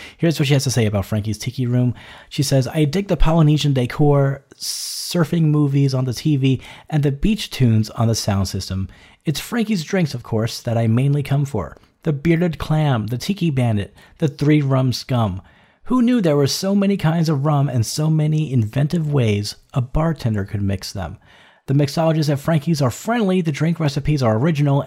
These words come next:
and the customers are happy. What more could anyone want from a lounge?" And that's her points about Frankie's Tiki Room.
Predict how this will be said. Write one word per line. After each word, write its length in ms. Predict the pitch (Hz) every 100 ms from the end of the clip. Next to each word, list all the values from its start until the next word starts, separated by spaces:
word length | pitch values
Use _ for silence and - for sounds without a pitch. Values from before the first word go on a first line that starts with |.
| -
and 80 |
the 60 | 135
customers 580 | - 220 - 107 101 - - _ -
are 140 | 180
happy. 500 | 156 185 131 107 - _ - - -
What 300 | 139 233 -
more 320 | 175 151 151
could 220 | 143 139
anyone 380 | - 117 143 170
want 240 | 151 104 - _ _
from 240 | - 110
a 60 | 123
lounge?" 580 | 131 113 - - - _ _ _ _ _ -
And 220 | 107 98
that's 180 | 101 -
her 80 | 107
points 340 | - 107 107
about 320 | 107 107 -
Frankie's 380 | - 127 131 113
Tiki 320 | - 165 175
Room. 220 | 131 143